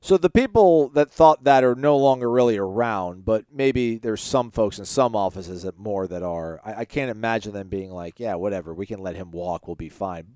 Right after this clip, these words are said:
But at the same time, like, we can't be held hostage by the fact that this thing was so bad because the coach that was responsible for it just isn't apparently maybe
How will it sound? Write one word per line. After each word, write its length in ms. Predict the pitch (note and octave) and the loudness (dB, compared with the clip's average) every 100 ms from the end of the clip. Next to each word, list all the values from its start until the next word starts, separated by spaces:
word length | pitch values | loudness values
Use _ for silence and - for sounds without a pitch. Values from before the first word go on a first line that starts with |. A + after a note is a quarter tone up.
| _ | _
But 260 | D#4 D4+ G3+ | 4 6 4
at 100 | - | -2
the 80 | F3 | -4
same 320 | G#3+ G3+ F3+ | -2 -2 -2
time, 320 | F#3+ F#3 D3 | -4 -4 -2
like, 180 | C#3+ - _ _ _ _ _ _ - | -4 -4 _ _ _ _ _ _ -4
we 100 | E3+ | -2
can't 300 | - C4+ B3 | 2 2 4
be 100 | G#3+ | 8
held 240 | F3+ E3 | 8 8
hostage 340 | E3 F3 D#3+ C3+ | 8 6 4 2
by 120 | C#3+ | 4
the 100 | C3+ | 4
fact 220 | D#3 D3+ | 2 2
that 60 | D3 | -2
this 100 | D3+ | -2
thing 80 | |
was 120 | D3 B2 | -2 0
so 280 | E3 D3 | 6 6
bad 320 | A#2+ C3+ C3+ B2 | 8 6 6 4
because 240 | B2 A2+ | -2 -4
the 80 | A#2 | -4
coach 340 | - F#3 F3 | 4 6 6
that 120 | D#3 | 4
was 120 | D3+ A2+ | 4 2
responsible 520 | G2+ - C#3 B2 A#2 | -2 0 2 0 -2
for 140 | A#2+ | -2
it 60 | A2 | -2
just 200 | A#2 - - | -6 -14 -2
isn't 400 | C#3 C3+ C#3+ C#3 | -2 0 -4 -6
apparently 800 | - - C#3 C#3 C3 A#2+ A#2 G#2+ _ _ _ _ | -8 -2 0 0 -2 -4 -6 -8 _ _ _ _
maybe 680 | A2+ D3+ C#3+ C#3 C3+ B2 B2 | -4 0 2 2 2 0 -4